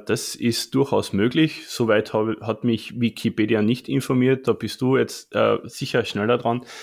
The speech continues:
Ähm, aber diese Mummis, die sind, äh, ich glaub, die kriegt man bei der Geburt sogar schon. Also wenn man jetzt, äh,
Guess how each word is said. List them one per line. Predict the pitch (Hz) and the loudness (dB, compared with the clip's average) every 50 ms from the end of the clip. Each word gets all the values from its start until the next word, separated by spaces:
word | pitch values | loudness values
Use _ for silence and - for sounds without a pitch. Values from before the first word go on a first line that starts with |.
| - - - - - _ _ - - | -18 -18 -20 -20 -20 _ _ -6 0
Ähm, | - 113 113 117 117 117 117 117 120 120 120 117 - - | 2 4 4 4 4 4 4 4 4 4 4 4 2 2
aber | 120 120 127 120 | 2 2 2 2
diese | 131 135 - 139 | 2 2 2 2
Mummis, | 127 139 160 170 165 170 165 - - - | 2 4 4 4 4 2 2 0 -2 -2
die | - 135 | -2 0
sind, | - 151 147 147 139 - | 2 2 2 2 2 2
äh, | 131 131 135 135 135 135 131 131 131 123 - - - _ | 2 4 6 6 6 6 6 4 4 2 0 -2 -6 _
ich | - - | -16 -6
glaub, | 120 123 123 135 135 - - - | 0 0 2 0 0 -4 -12 -8
die | - 135 | -6 -4
kriegt | 123 - 151 147 - | -2 0 0 0 0
man | 156 151 123 | 0 0 2
bei | - 123 | 2 2
der | 120 120 | 2 2
Geburt | 123 117 - - 175 175 - | 0 0 2 2 2 2 2
sogar | - 117 107 101 98 | 0 0 2 2 2
schon. | 98 - 104 101 104 101 107 | 2 0 -2 -2 0 0 0
Also | 92 104 104 117 113 107 64 - - | 0 0 2 2 2 2 2 -2 -6
wenn | - 123 120 120 | -4 -2 0 2
man | 120 120 120 117 | 2 4 4 4
jetzt, | 117 117 - - - - | 2 0 -2 -6 -6 -2
äh, | 90 110 110 110 | 0 0 0 0